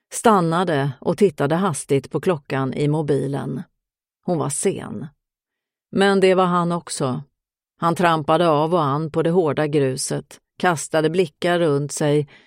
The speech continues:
men visste att ingen annan skulle komma ut via personalingången på sidan av centret vid den här tiden. Strålkastare spred sitt kalla, skarpa ljus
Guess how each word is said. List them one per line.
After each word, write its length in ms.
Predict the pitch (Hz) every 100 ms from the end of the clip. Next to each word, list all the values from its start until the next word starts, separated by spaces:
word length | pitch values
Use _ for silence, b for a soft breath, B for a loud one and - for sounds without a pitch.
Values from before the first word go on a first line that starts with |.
| b -
men 180 | 190
visste 380 | 190 175 - 175
att 120 | 170
ingen 400 | - 226 196 202
annan 360 | 185 139 143 143
skulle 240 | - 156
komma 300 | 151 160 170
ut 280 | 139 143 - 143
via 260 | 156 131
personalingången 1120 | 135 143 156 160 131 139 139 143 139 143 143
på 100 | 156
sidan 420 | - 185 139 143
av 100 | 147
centret 680 | 165 165 131 127 143 135 -
vid 140 | 151
den 140 | 151 160
här 180 | 147 147
tiden. 560 | 151 123 - 131 147 - _ _ _ _ _ _ _ _
Strålkastare 960 | - 233 220 190 - 208 185 - 202 190
spred 460 | - 185 185 175 151
sitt 260 | 180 165
kalla, 500 | - 196 156 151 156
skarpa 600 | 147 - 196 151 135 180
ljus 560 | 160 151 139 135 -